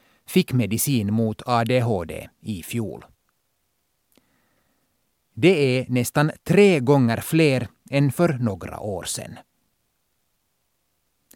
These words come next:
A D H D-medicinerna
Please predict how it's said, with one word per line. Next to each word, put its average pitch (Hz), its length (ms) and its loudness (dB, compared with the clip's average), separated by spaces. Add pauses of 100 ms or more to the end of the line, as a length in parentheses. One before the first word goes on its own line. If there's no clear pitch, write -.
(640)
A 117 300 -2
D 107 220 -2
H 175 280 6
D-medicinerna 139 1300 0